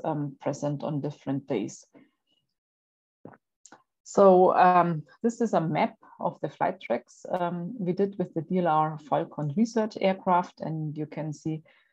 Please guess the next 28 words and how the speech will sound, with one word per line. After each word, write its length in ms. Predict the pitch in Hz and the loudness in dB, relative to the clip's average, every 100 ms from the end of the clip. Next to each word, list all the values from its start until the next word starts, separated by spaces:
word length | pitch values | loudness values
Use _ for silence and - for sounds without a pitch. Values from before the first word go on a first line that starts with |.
| _ - | _ -2
we 160 | 156 | 0
had, 260 | 160 151 - - | 2 0 -2 0
um, 400 | 156 147 143 - - | 2 2 -2 -6 -8
two 160 | - 220 | -4 -2
flights 580 | - 160 165 - - - | 0 0 0 -6 -20 -8
from 180 | 156 156 | -6 -4
Oberpfaffenhofen 960 | 151 156 - 143 - 151 240 226 220 | -4 -6 -6 -8 -6 -2 -2 0 -2
where 140 | 196 175 | 0 0
we 80 | 170 | -2
tested 380 | - 175 - | -6 -6 -6
instrumentation, 840 | 170 175 - 160 156 175 190 - 170 | -6 -6 -8 -10 -8 -6 -6 -6 -6
but 100 | 156 | -4
also 260 | 165 180 | -4 -4
did, 200 | 170 170 - - | -4 -6 -10 -6
um, 320 | 170 156 147 147 | -4 -2 -4 -4
already 320 | 147 151 151 | -4 -4 -4
some 260 | 143 147 | -6 -6
science. 520 | 139 151 170 226 226 - | -6 -4 -2 0 0 -2
And 160 | 151 | -4
then 160 | 147 151 | -4 -4
we 80 | 151 | -4
went 300 | 147 151 - | -4 -6 -10
to 100 | 151 | -8
Cyprus 640 | - 175 196 240 247 - _ - _ _ _ _ _ | -4 -4 -2 -4 -6 -14 _ -20 _ _ _ _ _
where 160 | 165 165 | 0 2
we, 340 | 170 170 170 | 2 2 0
um, 420 | 143 160 156 151 - - | 0 0 -2 -6 -8 -12
studied 520 | 185 - 160 156 165 | -16 -4 0 2 0